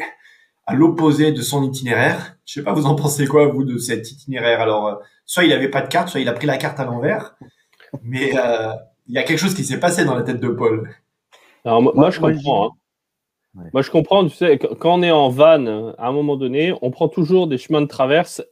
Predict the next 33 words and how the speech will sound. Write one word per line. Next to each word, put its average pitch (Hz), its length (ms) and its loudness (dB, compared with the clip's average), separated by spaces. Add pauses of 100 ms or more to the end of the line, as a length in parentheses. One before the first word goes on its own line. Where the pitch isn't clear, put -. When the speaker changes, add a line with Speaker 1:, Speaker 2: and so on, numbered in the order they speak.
Speaker 2:
exprès 208 580 2
pour 165 240 -6
pouvoir 143 340 -2
profiter 156 540 -4
du 139 80 -4
voyage. 117 420 0
Même, 165 400 2
des 165 140 2
fois, 214 220 0
on 165 120 0
provoque 226 580 0
des 160 140 0
pannes 170 540 2
pour 160 160 -8
pouvoir 190 680 -2
profiter 135 420 -8
du 120 120 -10
voyage. 101 420 -6 (340)
Speaker 1:
Ça - 180 -4
Speaker 2:
Moi, 120 60 0
Speaker 1:
sent 247 100 2
Speaker 2:
je - 120 4
Speaker 1:
le - 0 -
Speaker 2:
comprends 294 280 4
un - 20 6
Speaker 1:
témoignage 233 260 4
Speaker 2:
petit - 140 0
peu. 240 80 4
Speaker 1:
vécu. - 340 -2 (380)
Speaker 2:
Oui, 170 260 0
tout 113 140 -12
à 147 80 -2
fait. 180 260 -2